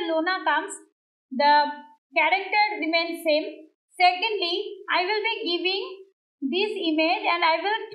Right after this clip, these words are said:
keep it strong near about fifty percent.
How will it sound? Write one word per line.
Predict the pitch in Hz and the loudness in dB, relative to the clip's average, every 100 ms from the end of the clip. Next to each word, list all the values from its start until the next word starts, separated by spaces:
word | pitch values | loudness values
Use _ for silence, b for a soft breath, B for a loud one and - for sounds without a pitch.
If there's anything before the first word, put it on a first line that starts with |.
| - | -18
keep | - 370 415 | -4 -2 -2
it | 381 392 427 381 - - | -2 -4 -4 -12 -16 -16
strong | - 330 294 381 - - _ _ - | 0 4 4 0 -6 -18 _ _ -6
near | 269 330 | 0 2
about | 370 370 370 403 | 2 6 6 4
fifty | 381 349 349 392 | 0 -4 -2 2
percent. | 349 294 311 | 2 2 0